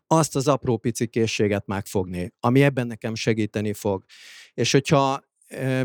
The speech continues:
egy picit ezt tovább gondoljuk, akkor, ö, akkor, ö, né-, né-, nézzük meg ezt a csónakot, hogy mi-, mitől kezd el billegni valójában.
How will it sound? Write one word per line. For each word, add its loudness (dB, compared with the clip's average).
egy 0
picit -4
ezt -2
tovább 0
gondoljuk, 0
akkor, 2
ö, 2
akkor, 2
ö, 4
né-, -4
né-, 4
nézzük 4
meg 0
ezt 2
a 0
csónakot, -2
hogy 2
mi-, 2
mitől 4
kezd -2
el 4
billegni 2
valójában. 0